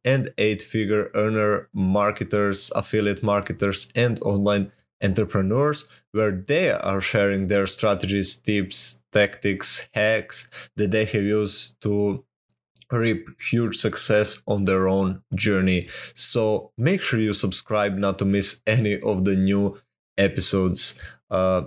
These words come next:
in the meantime, I just wanna tell you to check out my free Facebook group called Affiliate Marketing Elite.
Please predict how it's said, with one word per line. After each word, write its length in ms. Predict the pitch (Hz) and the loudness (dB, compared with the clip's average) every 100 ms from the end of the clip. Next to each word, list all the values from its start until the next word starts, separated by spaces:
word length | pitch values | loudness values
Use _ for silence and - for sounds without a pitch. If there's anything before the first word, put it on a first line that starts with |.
| - - | -8 -4
in 160 | 98 | 0
the 80 | 90 | 2
meantime, 680 | 92 113 123 127 127 123 - - - - | 2 0 0 0 0 -2 -8 -12 -12 -2
I 120 | 104 | 0
just 200 | 107 110 | 2 0
wanna 200 | 117 110 | 0 0
tell 300 | 101 110 110 | 0 0 0
you 320 | 107 104 104 - | 0 0 -2 -4
to 500 | - 107 107 104 - | -2 0 0 0 -2
check 300 | - 139 135 | -2 -2 0
out 180 | 147 139 | -2 0
my 480 | 117 117 120 110 - | 0 0 0 -2 -4
free 640 | - - 101 107 117 110 | -10 -6 -2 0 0 -2
Facebook 580 | - - 104 104 95 104 | -8 -6 0 0 0 -2
group 280 | 98 104 - | -2 -2 -2
called 200 | 107 95 | -2 0
Affiliate 460 | 98 107 101 98 - | 0 0 0 -2 -2
Marketing 540 | 101 95 90 101 98 _ | -2 -2 -2 -2 -2 _
Elite. 520 | - 87 85 98 131 | -2 0 0 0 -2